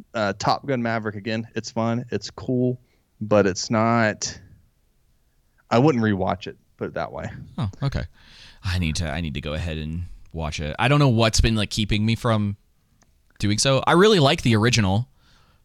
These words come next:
Speaker 2: Um, it's just, like, an eighties classic, but it, I
Speaker 1: Yeah.
Speaker 2: don't, I don't have
Speaker 1: It seemed like too
Speaker 2: I don't
Speaker 1: much
Speaker 2: kn-, I
Speaker 1: of a
Speaker 2: don't know.
Speaker 1: nostalgia. Um, not that it didn't work, but just seemed too much like a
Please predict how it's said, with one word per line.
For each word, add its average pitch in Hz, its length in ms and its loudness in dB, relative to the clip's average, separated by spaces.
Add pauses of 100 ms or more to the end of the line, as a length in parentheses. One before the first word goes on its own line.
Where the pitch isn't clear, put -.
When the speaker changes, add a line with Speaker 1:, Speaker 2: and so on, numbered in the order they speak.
Speaker 2:
Um, 107 600 2
it's 117 160 0
just, 117 180 0
like, 120 120 0
an 120 60 2
eighties 117 240 2
classic, 107 600 2
but 92 100 0
it, 92 380 0
I 214 80 4
Speaker 1:
Yeah. 143 60 6
Speaker 2:
don't, 104 340 2 (180)
I 95 80 -2
don't 110 280 0 (320)
have 95 960 -4 (400)
Speaker 1:
It 185 100 6
seemed 254 440 -2
like 185 200 0
too - 160 -4
Speaker 2:
I 117 60 4
don't 185 140 6
Speaker 1:
much - 120 0
Speaker 2:
kn-, 170 60 0
I - 20 2
Speaker 1:
of - 60 0
a - 40 0
Speaker 2:
don't 127 80 4
know. 120 60 4
Speaker 1:
nostalgia. 127 880 4 (600)
Um, 104 680 0 (1700)
not 214 200 4
that 254 100 6
it 175 100 2
didn't 110 200 2
work, 101 340 2
but 117 100 0
just 175 180 2
seemed 175 240 -2
too 143 200 0
much 123 480 -2 (120)
like 107 320 0
a 98 260 0